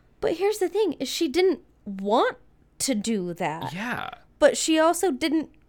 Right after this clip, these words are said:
Speaker 1: want to, like, stick with the people who, I don't, ugh.
Speaker 2: It was so, and
Speaker 1: The
Speaker 2: it
Speaker 1: more we
Speaker 2: was
Speaker 1: talk, the more angry I get about this.
Speaker 2: Yeah.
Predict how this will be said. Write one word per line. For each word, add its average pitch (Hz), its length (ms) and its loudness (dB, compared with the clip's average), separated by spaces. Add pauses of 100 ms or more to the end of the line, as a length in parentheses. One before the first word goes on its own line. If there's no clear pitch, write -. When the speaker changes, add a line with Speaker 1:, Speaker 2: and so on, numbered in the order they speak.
(360)
Speaker 1:
want 233 420 0 (280)
to, 285 240 -8 (1300)
like, 220 420 -6 (220)
stick - 680 -4
with 247 300 -2
the 247 80 0
people 262 360 -2
who, 240 300 -6
I 392 180 -10
don't, 311 260 -2 (240)
ugh. 233 300 4
Speaker 2:
It 151 140 -4
was 139 180 -4
so, - 400 -4 (100)
and 151 360 -6 (200)
Speaker 1:
The 294 60 6
Speaker 2:
it 294 60 8
Speaker 1:
more 254 240 10
we 403 100 8
Speaker 2:
was 427 100 4
Speaker 1:
talk, 320 360 4
the 277 120 8
more 220 500 4
angry 190 480 -2
I 156 80 2
get 156 160 -4
about 113 280 -6
this. 98 180 -8
Speaker 2:
Yeah. 82 240 -2